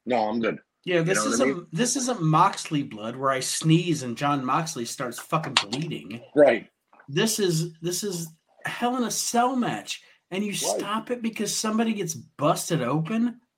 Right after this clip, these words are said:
Speaker 2: I'm done. I was
Speaker 1: My,
Speaker 2: no
Speaker 1: uh,
Speaker 2: longer, I was no longer invested in the match at all.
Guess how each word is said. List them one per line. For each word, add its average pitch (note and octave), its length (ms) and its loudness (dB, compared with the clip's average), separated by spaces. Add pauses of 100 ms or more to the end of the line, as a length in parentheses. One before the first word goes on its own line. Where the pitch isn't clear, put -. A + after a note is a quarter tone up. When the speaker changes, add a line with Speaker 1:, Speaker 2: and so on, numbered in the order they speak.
(100)
Speaker 2:
I'm F#3+ 320 4
done. G3 600 2 (280)
I E3+ 120 4
was E3+ 240 6
Speaker 1:
My, D3+ 80 6
Speaker 2:
no E3 140 6
Speaker 1:
uh, A3+ 80 2
Speaker 2:
longer, G3+ 560 2
I D#3 100 4
was D#3 220 4
no E3 220 4
longer G3 420 -2
invested C#3 680 0 (100)
in D3 100 2
the D#3+ 80 6
match B2+ 380 0
at A#2 160 -14
all. F3 420 2